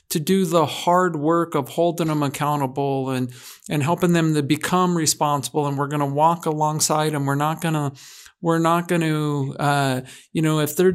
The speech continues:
doing what they need to do, we'll move mountains to make sure that these people are able to transition from, you know, homelessness or addiction to being a, uh, you know, a, a,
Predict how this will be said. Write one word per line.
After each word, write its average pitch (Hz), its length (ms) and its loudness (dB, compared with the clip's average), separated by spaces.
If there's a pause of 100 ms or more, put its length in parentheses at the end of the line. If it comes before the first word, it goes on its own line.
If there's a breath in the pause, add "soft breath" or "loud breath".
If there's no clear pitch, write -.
(120)
doing 180 200 2
what 165 200 0
they 175 320 2 (460)
need 170 280 4
to 156 80 2
do, 151 180 2
we'll 160 160 2 (180)
move 151 200 2
mountains 151 640 0
to - 120 -4
make 147 300 -2
sure 151 600 0 (320 loud breath)
that 147 200 0
these 165 320 0
people 170 420 0
are 143 220 2
able 156 460 2 (180)
to 143 320 -2 (640 loud breath)
transition 160 800 0
from, 143 640 -2 (240 loud breath)
you 170 120 -2
know, 151 320 0
homelessness 156 840 0
or 151 140 2
addiction 143 760 0 (320 loud breath)
to 165 120 2
being 165 580 0
a, 143 600 -2 (300 soft breath)
uh, 143 440 0
you 160 200 -4
know, 139 180 0
a, 135 380 -6
a, 131 360 -4